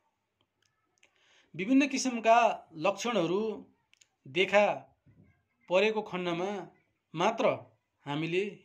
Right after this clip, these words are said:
यो रोगलाई निको पार्न सक्दछौँ। अन्यथा यो रोगका कारणले हाम्रो शरीरमा अप्रत्यक्ष रूपमा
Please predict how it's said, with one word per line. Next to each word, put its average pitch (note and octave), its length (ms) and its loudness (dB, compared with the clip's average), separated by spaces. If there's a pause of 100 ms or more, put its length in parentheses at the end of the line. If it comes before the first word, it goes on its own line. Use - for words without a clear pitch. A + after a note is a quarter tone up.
यो G3 220 -4
रोगलाई - 1400 -4 (640)
निको F3+ 240 -4
पार्न D3 380 -2 (160)
सक्दछौँ। C3 440 -8 (260)
अन्यथा A3+ 400 0 (520)
यो A#3 200 -2
रोगका G#3+ 500 0
कारणले D#3+ 460 0 (300)
हाम्रो G3+ 320 -6
शरीरमा F#3 500 -4 (120)
अप्रत्यक्ष B3 580 -4
रूपमा D#3+ 380 -4